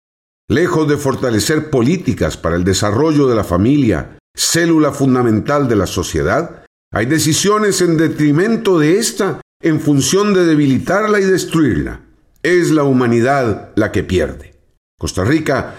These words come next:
se ha caracterizado por defender la vida, por promover la paz, por evitar el armamentismo y por apoyar la educación,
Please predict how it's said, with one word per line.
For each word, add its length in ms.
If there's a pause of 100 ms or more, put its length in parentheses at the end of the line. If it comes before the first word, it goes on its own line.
(100)
se 140
ha 60
caracterizado 880
por 160
defender 500
la 140
vida, 540 (200)
por 200
promover 480
la 200
paz, 460 (160)
por 140
evitar 540
el 120
armamentismo 1120 (120)
y 100
por 180
apoyar 400
la 120
educación, 800